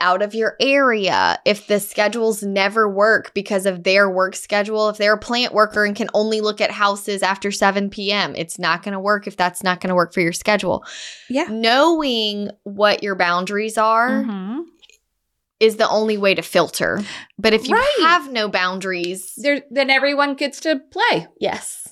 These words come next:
Speaker 2: Everyone is a yes.
Speaker 1: Mm-hmm.
Speaker 2: Some people have to be a no.
Speaker 1: I actually had a really good friend of mine
Speaker 2: Mm-hmm.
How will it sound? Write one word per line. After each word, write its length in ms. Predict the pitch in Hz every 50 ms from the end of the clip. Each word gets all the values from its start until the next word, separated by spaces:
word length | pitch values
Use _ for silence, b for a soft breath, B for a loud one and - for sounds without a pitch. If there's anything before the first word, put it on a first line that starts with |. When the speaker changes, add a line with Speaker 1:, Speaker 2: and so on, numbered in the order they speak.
| -
Speaker 2:
Everyone 420 | 233 226 247 269 302 330 320 320 330
is 140 | 339 330 339
a 60 | 339
yes. 480 | 330 381 494 440 208 - - - - -
Speaker 1:
Mm-hmm. 420 | 202 202 202 202 196 180 180 185 196 -
Speaker 2:
Some 220 | - 302 330 494
people 260 | 494 466 440 392 339
have 260 | 294 370 427 440 440 440
to 80 | 370
be 160 | 294 359 359 359
a 40 | 339
no. 540 | 339 381 440 494 494 440 208 165 147 - - - _ _
Speaker 1:
I 120 | 220 226 - -
actually 420 | 202 208 208 - - - 269 269 262
had 180 | 233 240 214 202
a 60 | 185
really 680 | 180 175 175 180 180 190 196 202 202 196 196 196 202
good 180 | 196 190 185 180 185
friend 240 | - 180 165 160 165
of 140 | 165 165 -
mine 560 | - 104 95 92 104 107 101 190 214 214 - _ 254
Speaker 2:
Mm-hmm. 420 | 247 233 240 247 240 240 240 262